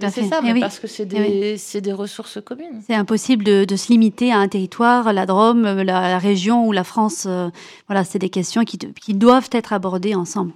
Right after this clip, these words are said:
Speaker 1: Ouais.
Speaker 2: Mhm.
Speaker 1: Merci beaucoup, Marie, pour, euh, ce témoignage. On vous remercie et puis, euh, au plaisir de se rencontrer ou, ou à votre boutique. Donc, euh,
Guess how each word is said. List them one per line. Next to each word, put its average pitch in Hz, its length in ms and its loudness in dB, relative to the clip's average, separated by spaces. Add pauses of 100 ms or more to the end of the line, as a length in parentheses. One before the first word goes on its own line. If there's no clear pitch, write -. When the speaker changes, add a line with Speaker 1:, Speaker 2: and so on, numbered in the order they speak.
(140)
Speaker 1:
Ouais. 208 180 -4
Speaker 2:
Mhm. 320 80 -10 (960)
Speaker 1:
Merci 277 300 4
beaucoup, 311 340 0
Marie, 320 360 4 (100)
pour, 262 160 0
euh, 262 80 4
ce 247 140 -4
témoignage. 240 640 2 (360)
On 226 120 0
vous 233 100 4
remercie 240 640 2
et 302 60 2
puis, 233 440 0
euh, 202 400 2
au - 120 0
plaisir 233 360 2
de 220 60 0
se - 100 -8
rencontrer 214 560 0
ou, 202 400 -2
ou 185 80 -2
à 202 60 0
votre 214 260 -4
boutique. 214 580 -2
Donc, 196 320 -2
euh, 180 280 0